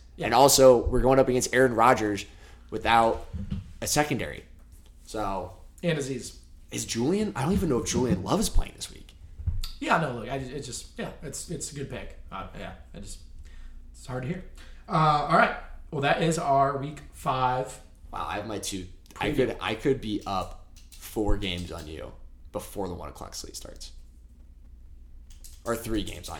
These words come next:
Speaker 2: you.
Speaker 1: Well, I hope, I hope, I hope
Speaker 2: I,
Speaker 1: you
Speaker 2: it could
Speaker 1: cut it.
Speaker 2: be, it could be four and oh versus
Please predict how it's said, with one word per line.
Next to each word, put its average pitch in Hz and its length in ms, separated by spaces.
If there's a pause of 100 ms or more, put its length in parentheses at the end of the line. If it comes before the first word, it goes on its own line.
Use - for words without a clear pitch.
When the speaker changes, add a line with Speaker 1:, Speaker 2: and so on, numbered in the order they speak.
Speaker 2:
you. - 60 (120)
Speaker 1:
Well, 160 140
I 175 60
hope, 220 240 (160)
I 156 80
hope, 175 400 (160)
I - 40 (240)
hope 120 40
Speaker 2:
I, 123 60
Speaker 1:
you 123 160
Speaker 2:
it 127 80
could 143 100
Speaker 1:
cut 139 60
it. 135 40
Speaker 2:
be, 123 300
it 127 80
could 135 140
be 131 100
four 120 440
and 113 80
oh 107 220
versus 101 520